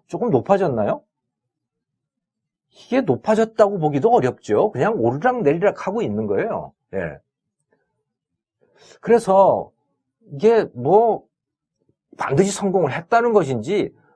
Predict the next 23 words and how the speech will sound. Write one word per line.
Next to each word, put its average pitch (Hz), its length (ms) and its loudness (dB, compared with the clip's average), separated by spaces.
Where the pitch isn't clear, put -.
성공을 175 400 -4
하지 165 220 -4
않았다는 135 580 0
것인지 143 440 -2
그건 202 280 -2
잘 160 160 -2
모르겠다. 107 600 -2
그런데 196 560 2
한 202 200 -6
가지 214 180 2
분명한 175 440 0
것은 165 260 -2
수출은 233 480 -6
많이 175 380 -2
되고 135 220 2
있고 - 500 -2
수출이 233 540 -6
많이 165 360 0
되고 139 320 0
있기 135 280 -4
때문에 151 520 -2
뭐 208 260 2
그래서 180 580 2